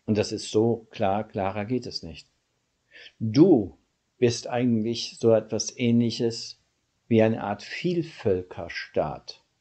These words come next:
Und ich benutze bewusst diese, äh, symbolischen Vergleichsmodelle, weil da kann man es sich am leichtesten daran vorstellen und auch das Gefühl daran ausrichten, was da in einem stattfindet.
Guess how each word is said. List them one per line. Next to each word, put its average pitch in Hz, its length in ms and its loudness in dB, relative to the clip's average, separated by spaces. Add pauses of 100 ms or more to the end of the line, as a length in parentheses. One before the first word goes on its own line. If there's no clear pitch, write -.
(540)
Und 113 140 -2
ich 117 100 -10
benutze 127 380 0
bewusst 113 500 -4
diese, 120 520 4 (580)
äh, 107 280 2
symbolischen 110 1120 0 (380)
Vergleichsmodelle, 117 1120 2 (260)
weil 110 400 4
da 135 140 -2
kann 151 160 -6
man 151 100 0
es 139 160 -2
sich 127 240 -6
am 117 140 -2
leichtesten 117 640 -2
daran 117 280 -2
vorstellen 85 1000 -10 (800)
und 127 180 2
auch 135 160 2 (280)
das - 420 -4
Gefühl 170 340 -2
daran 95 280 -2
ausrichten, 95 640 -8
was 104 180 -4
da 107 80 -2
in 107 160 -6
einem 104 280 -8
stattfindet. 78 760 -8